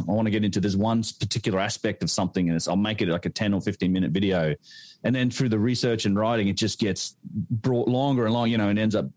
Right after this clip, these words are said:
it's happened a couple times where, like, like, some of my longest videos started off as a, "Well, I'm gonna do a fifteen minute thing about, you know, tube drills or something like this." And then, you know, an hour and, an hour and fifteen minutes later, there's, there's this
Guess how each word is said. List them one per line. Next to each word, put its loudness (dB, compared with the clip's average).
it's -2
happened 0
a -2
couple -2
times -2
where, 0
like, -2
like, 0
some 0
of 2
my 2
longest 0
videos 0
started 0
off 0
as 0
a, 0
"Well, 2
I'm 2
gonna 0
do 2
a 0
fifteen -2
minute 0
thing 0
about, 0
you 0
know, 0
tube 0
drills -2
or -2
something 0
like -2
this." 0
And 2
then, 0
you 2
know, 2
an 0
hour -2
and, 0
an -6
hour 0
and 0
fifteen 0
minutes 0
later, 2
there's, 0
there's -2
this -2